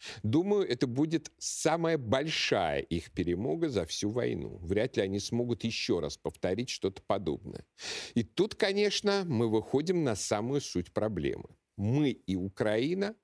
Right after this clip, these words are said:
воюем по разным учебникам. Наши Минобороны воюют по старым, добрым, еще в духе девятнадцатого века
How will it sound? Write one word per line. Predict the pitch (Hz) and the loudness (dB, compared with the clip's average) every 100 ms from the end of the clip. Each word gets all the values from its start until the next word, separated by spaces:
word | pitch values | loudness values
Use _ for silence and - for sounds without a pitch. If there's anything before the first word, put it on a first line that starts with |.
| _ | _
воюем | - 113 113 139 165 165 - | -2 0 2 0 0 -2 0
по | 156 135 | 0 2
разным | 120 104 90 90 107 - - | 2 2 0 -2 -4 -6 -8
учебникам. | - - 50 - - _ _ - - - 113 | -6 -6 -6 -8 -18 _ _ -14 -12 -4 0
Наши | 143 185 175 | 2 2 0
Минобороны | 143 156 147 - - - 120 107 | 0 0 -2 -2 -2 -6 -12 -8
воюют | 87 95 139 147 - | -2 2 2 0 0
по | 117 | -2
старым, | - - 110 123 160 196 160 | -2 -2 0 2 2 0 0
добрым, | 107 107 156 170 156 | 2 2 2 0 0
еще | 135 - 113 | 0 2 0
в | 92 | 0
духе | 92 135 117 | 0 0 0
девятнадцатого | 104 104 98 104 95 - 101 90 | 0 0 2 0 0 -2 0 2
века | 104 139 165 165 | 2 2 0 -2